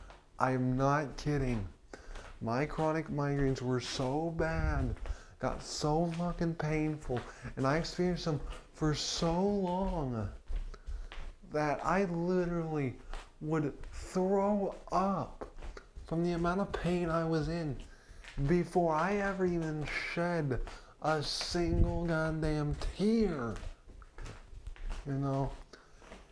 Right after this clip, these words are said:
But at the same time, though, I feel I understand why. There is some science behind it. See, things like crying is more of something you do based on emotion. And throwing up is,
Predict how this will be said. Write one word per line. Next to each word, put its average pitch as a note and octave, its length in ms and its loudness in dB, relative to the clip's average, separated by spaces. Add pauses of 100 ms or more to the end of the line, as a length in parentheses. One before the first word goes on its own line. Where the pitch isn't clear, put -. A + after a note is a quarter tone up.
(220)
But D#3+ 120 6
at D#3+ 60 4
the D#3+ 60 -4
same E3+ 180 2
time, D#3 260 2
though, C#3+ 260 2
I C#3+ 200 2
feel D#3+ 200 2
I D#3+ 140 4
understand C3+ 600 0
why. A#2+ 460 0 (840)
There C3+ 220 4
is C#3 80 2
some C#3 160 -2
science B2 500 -2
behind B2+ 320 0
it. C#3 100 2 (540)
See, D#3 200 2
things F3 220 2
like F#3+ 120 0
crying C3 580 2
is A#2+ 160 -2
more B2+ 200 4
of A#2 100 -4
something A#2 240 0
you A#2 100 2
do A2 300 2
based G#2+ 320 0
on A2 120 -2
emotion. A2+ 840 0 (760)
And B2 140 2
throwing D#3 500 2
up C#3 280 0
is, A#2 360 0